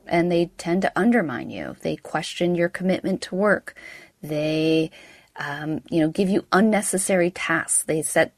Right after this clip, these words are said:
set really high hurdles for you to overcome, um, which oftentimes you don't. And then they use that as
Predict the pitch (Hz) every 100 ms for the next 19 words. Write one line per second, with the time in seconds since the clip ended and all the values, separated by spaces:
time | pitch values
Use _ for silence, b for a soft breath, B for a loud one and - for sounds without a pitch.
0 | - 196 180 - - - - 180 196 190
1 | - 185 170 175 - 185 170 147 - -
2 | 160 156 - 156 151 - 175 165 151 147
3 | - B B B B 160 147 143 160 -
4 | 170 - 160 196 185 190 196 196 226 170
5 | - - 165 165 160 160 160 160 165 156
6 | 156